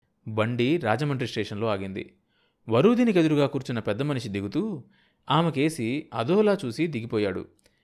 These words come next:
ఎడంగా కూర్చున్న స్టూడెంట్ ఒకడు జరిగి ఆపసోపాలు పడుతూ ఖాళీ అయిన జాగాలో వయ్యారంగా జారిగిలబడ్డాడు. కిటికీలో నుంచి బయటికి చూసే నెపంతో ఆమె మీదకు వంగి కాసేపు అలాగే నిలబడి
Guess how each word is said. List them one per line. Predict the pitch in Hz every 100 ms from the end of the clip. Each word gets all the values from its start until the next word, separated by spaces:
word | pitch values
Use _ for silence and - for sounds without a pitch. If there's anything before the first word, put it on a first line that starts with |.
| _
ఎడంగా | 117 113 175 220
కూర్చున్న | 220 175 143 127
స్టూడెంట్ | - 135 180 123
ఒకడు | 101 156 240 - _ _ _
జరిగి | 117 120 127 214 240 -
ఆపసోపాలు | 113 190 - 170 156
పడుతూ | 127 104 104 104 123 - _ -
ఖాళీ | 127 151 220
అయిన | 170 113
జాగాలో | 107 107 110 101 131 240 -
వయ్యారంగా | 101 110 131 180 156 120 156
జారిగిలబడ్డాడు. | 135 120 131 - 104 98 95 - _ _ _ _ _ _ -
కిటికీలో | 135 147 147 135
నుంచి | 117 104 120 160
బయటికి | 156 117 135 175 170
చూసే | 139 127
నెపంతో | 104 104 127 104 104 156 - _ _ -
ఆమె | 135 139
మీదకు | 113 135 175 135
వంగి | 110 104 196 233 _ _ _
కాసేపు | - 180 - 165 117
అలాగే | 120 202 226
నిలబడి | 139 123 117 104 120